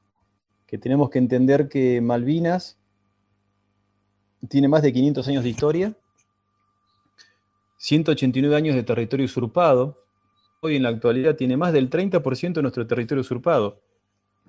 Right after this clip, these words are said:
Tenemos más del treinta por ciento de nuestro territorio usurpado por el Imperio Británico. Y se están llevando miles de miles de millones de dólares anualmente en todos los recursos que son nuestros,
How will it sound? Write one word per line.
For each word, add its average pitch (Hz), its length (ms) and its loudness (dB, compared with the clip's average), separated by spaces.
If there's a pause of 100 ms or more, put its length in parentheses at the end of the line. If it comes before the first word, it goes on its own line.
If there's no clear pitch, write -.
Tenemos 156 420 0
más 170 240 -2
del 131 220 -6
treinta 139 320 -2
por 107 200 -10
ciento 101 320 -10
de 104 40 -8
nuestro 104 240 -8
territorio 113 560 -6
usurpado 160 560 -2
por 113 100 -6
el 107 80 -6
Imperio 110 320 -6
Británico. 98 640 -14 (600)
Y 113 60 -10
se 110 80 -8
están 151 180 -2
llevando 143 420 -2
miles 185 400 0
de 143 120 -4
miles 156 280 -4
de 123 100 -4
millones 120 460 -4
de 113 160 -4
dólares 131 420 -2
anualmente 139 760 -4 (280)
en 110 140 -4
todos 135 160 0
los 123 80 0
recursos 113 720 -4 (520)
que 110 100 -12
son 151 240 -4
nuestros, 185 560 -4